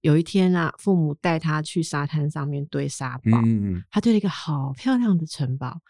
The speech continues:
Speaker 1: 结果海浪一来就把他城堡给打烂卷走，
Speaker 2: 嗯，嗯，嗯。
Speaker 1: 他就对着爸爸气急败坏地说，“爸爸，爸爸，救我的城堡。”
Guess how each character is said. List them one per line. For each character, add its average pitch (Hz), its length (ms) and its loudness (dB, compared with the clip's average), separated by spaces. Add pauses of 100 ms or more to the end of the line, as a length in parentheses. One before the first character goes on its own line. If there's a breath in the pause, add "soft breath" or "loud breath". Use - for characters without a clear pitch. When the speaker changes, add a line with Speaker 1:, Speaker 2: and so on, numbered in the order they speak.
(380 soft breath)
Speaker 1:
结 311 140 6
果 320 100 8
海 196 240 6
浪 233 220 4
一 254 60 2
来 170 200 4
就 202 100 2
把 175 160 2
他 185 140 4
城 196 220 4
堡 208 120 4
给 160 140 4
打 135 320 2
烂 180 220 8 (100)
卷 131 240 6
走， 156 140 4
Speaker 2:
嗯， - 20 2
嗯， 127 40 0
嗯。 - 20 0
Speaker 1:
他 196 100 0
就 320 140 6
对 320 120 6
着 262 140 4
爸 247 180 4
爸 202 140 4
气 262 240 2
急 190 140 0
败 226 200 4
坏 247 140 2
地 202 60 4
说 247 180 6
，“爸 359 160 6
爸， 311 80 8
爸 320 100 8
爸， 285 140 6
救 247 260 8
我 175 80 8
的 156 140 2
城 160 260 4
堡。” 175 140 6